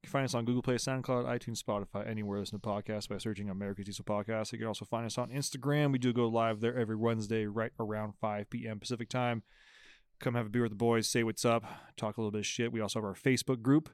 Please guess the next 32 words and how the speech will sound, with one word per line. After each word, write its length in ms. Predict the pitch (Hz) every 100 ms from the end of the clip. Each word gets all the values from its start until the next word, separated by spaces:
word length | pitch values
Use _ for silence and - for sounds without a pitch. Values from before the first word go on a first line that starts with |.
| _ _ _ -
America's 420 | 107 113 - 98
Diesel 240 | 110 107
Podcast 580 | - 110 107 113 110 - 101
dash 340 | 113 113 107
the 120 | -
group. 300 | 98 117 127
There 140 | 110 113
are 180 | 110 107
three 240 | - 123
questions 560 | - 127 120 - 117 107
to 220 | - 107 -
answer 380 | 117 123 139 131
to 80 |
get 160 | 117 123
into 140 | 131
that 200 | 127 139
group. 280 | 131 143 151 _ -
Many 340 | 107 135 147
right 220 | 139 147
answers, 380 | 156 160 165 113
many 200 | 120 123
wrong 240 | 123 131
answers. 480 | 135 139 - 147 139 -
They 140 | 104
are 320 | 101 104 104
built 400 | 98 98 117 123 -
like 220 | 113 -
that 220 | 123 131
for 200 | 127 107
a 60 | 107
reason. 420 | 135 151 160 151 _ _ _ _
Um, 180 | 107 104